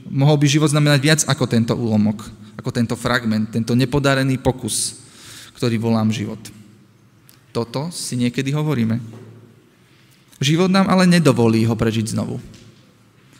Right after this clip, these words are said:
A aj keby nám to dovolil, neprežívali by sme to isté ako žalmista?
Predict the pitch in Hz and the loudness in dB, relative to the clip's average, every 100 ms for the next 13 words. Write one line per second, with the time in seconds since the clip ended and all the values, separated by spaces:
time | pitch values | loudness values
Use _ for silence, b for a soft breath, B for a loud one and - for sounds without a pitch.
0 | b - 120 120 139 123 127 120 120 113 | b -4 -2 0 -2 -2 0 0 -2 -2
1 | 117 131 147 160 165 - B B B B | -2 -2 -2 -4 -6 -12 B B B B
2 | B B B B - 123 135 127 127 123 | B B B B -4 0 2 0 2 0
3 | 117 117 117 - 123 - 113 113 120 110 | -2 -4 -4 -4 -4 -4 -4 -4 -4 -4
4 | 113 165 - 160 | -4 -6 -6 -6